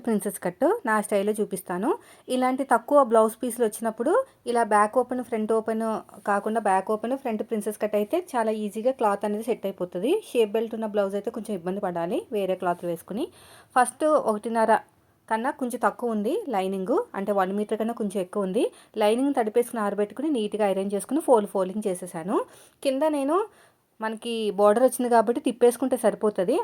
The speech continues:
అందుకని ఒక పావించి మాత్రమే ఎక్స్ట్రా తీసుకున్నాను. తర్వాత మనం తీసుకున్న ఆది బ్లౌజ్లో ఆర్మ్ లూజ్ ఎంత ఉందో ఉల్టా తిప్పేసుకుని బ్లౌజ్ని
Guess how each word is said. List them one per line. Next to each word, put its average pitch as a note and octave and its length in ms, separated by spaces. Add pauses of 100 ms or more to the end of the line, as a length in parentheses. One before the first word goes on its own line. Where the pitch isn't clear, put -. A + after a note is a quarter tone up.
(140)
అందుకని A#3 280
ఒక A#3 200
పావించి G#3+ 420
మాత్రమే G#3 320
ఎక్స్ట్రా F#3 300
తీసుకున్నాను. F#3 500 (600)
తర్వాత D4 280 (160)
మనం B3+ 180
తీసుకున్న A#3+ 400
ఆది G#3+ 220
బ్లౌజ్లో A#3+ 400 (540)
ఆర్మ్ B3 400
లూజ్ B3+ 200
ఎంత A3 200
ఉందో A#3 180 (200)
ఉల్టా A3 300
తిప్పేసుకుని A3 520
బ్లౌజ్ని F#3+ 300